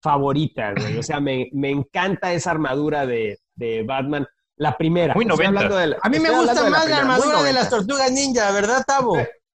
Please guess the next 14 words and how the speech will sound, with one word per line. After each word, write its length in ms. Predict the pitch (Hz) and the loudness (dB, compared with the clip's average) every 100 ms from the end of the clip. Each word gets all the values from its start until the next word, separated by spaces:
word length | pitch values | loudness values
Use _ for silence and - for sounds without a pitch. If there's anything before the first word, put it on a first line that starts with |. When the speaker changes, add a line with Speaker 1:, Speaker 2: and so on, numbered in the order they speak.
| - - | -14 -6
Speaker 1:
Estoy 240 | 160 262 | -4 0
hablando 340 | 294 285 302 294 | 0 0 0 0
la, 200 | 202 170 | 0 2
la, 360 | 160 147 143 | 0 2 0
la 180 | 156 151 | 0 -2
prim-, 220 | 175 185 | 0 -2
porque 160 | 156 156 | -2 0
ya 80 | 190 | 0
ven 120 | 233 | 0
que 100 | 202 | -2
fue 160 | - 208 | -2 0
evolucionando 760 | 208 190 160 165 151 156 185 | 2 2 0 0 0 -2 -2
en 120 | 175 | -2
versiones 580 | 147 131 - 156 156 170 | -2 -4 -4 -4 -2 -4